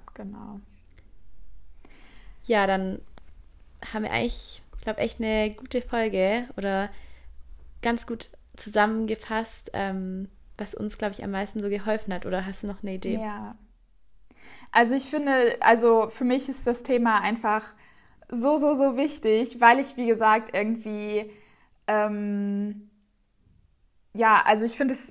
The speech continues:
Speaker 1: so wichtig, dass wir da halt weg von kommen, von diesem Denken und, ähm, ich könnte da noch stundenlang <laughs> drüber reden, aber ich glaube, es ist, ähm, irgendwas ist immer nicht gesagt und es darf aber auch sein und,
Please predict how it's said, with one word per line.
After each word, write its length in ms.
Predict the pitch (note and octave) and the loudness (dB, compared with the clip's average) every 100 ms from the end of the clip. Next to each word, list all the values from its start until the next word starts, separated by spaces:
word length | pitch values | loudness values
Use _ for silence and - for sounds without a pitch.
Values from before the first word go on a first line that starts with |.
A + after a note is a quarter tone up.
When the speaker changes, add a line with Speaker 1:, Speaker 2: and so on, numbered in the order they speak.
| - | -6
Speaker 1:
so 380 | A3 A#3+ B3 A#3+ | 2 6 6 4
wichtig, 320 | A#3+ A#3+ A3+ | -2 -4 0
dass 220 | G#3+ G#3+ | 0 0
wir 60 | G#3+ | 0
da 120 | G#3+ | 4
halt 220 | G#3+ G#3 | 2 4
weg 180 | A3 A3 | 0 0
von 220 | - G#3 | -4 -4
kommen, 260 | G3+ G3 G3+ | -2 -2 -2
von 160 | G#3 | -2
diesem 640 | G3+ G3 G#3 G3+ G3 G3 - | -2 -2 0 0 -2 -6 -2
Denken 480 | A3 A3 G3 G3+ G3+ | 2 2 0 -4 -4
und, 440 | - G3+ G3+ G3+ - | -2 0 0 -2 -2
ähm, 840 | G#3 G3+ G3 G3 G3 G3 G3 - _ | 0 2 0 -2 -4 -4 -8 -12 _
ich 140 | A3+ | 0
könnte 240 | D#4 C#4 C4 | 2 4 4
da 100 | A#3 | 4
noch 140 | A#3+ | 4
stundenlang 440 | - C#4 A#3 A#3+ B3+ | 2 -2 2 2 2
<laughs> 0 | |
drüber 200 | B3+ C#4+ C#4+ C#4 | 0 0 0 0
reden, 240 | B3 A#3+ | 0 2
aber 180 | G#3 G#3 | 2 2
ich 120 | A3 | 0
glaube, 340 | - G#3 G#3+ G#3 | 2 4 4 2
es 100 | G#3+ | -2
ist, 240 | A3 A3 - - - G4 E4 - | -8 -10 -20 -20 -20 -18 -20 0
ähm, 960 | - G#3+ G#3+ G#3 G3+ G3+ G3+ G3 G#3 A3 - | 6 8 8 6 2 0 0 0 -2 -4 4
irgendwas 440 | C4+ F4+ C4 C4+ | 6 8 6 6
ist 240 | B3+ - - | 2 -2 0
immer 200 | C4+ B3+ | 4 4
nicht 240 | C4+ - | 4 -2
gesagt 600 | B3 A3 G3+ G#3 A3 - | -2 6 10 8 6 -4
und 120 | G#3+ | -6
es 100 | G#3+ | 0
darf 220 | G#3 G#3+ | 4 6
aber 300 | G#3+ G#3+ G3+ A3 | 6 2 2 0
auch 60 | |
sein 640 | A3+ F#3 F#3+ G3 G3 G3+ F#3+ | 0 0 2 0 -2 -4 -6
und, 580 | F3+ F#3 F3+ F3+ F#3 | -6 -6 -6 -8 -10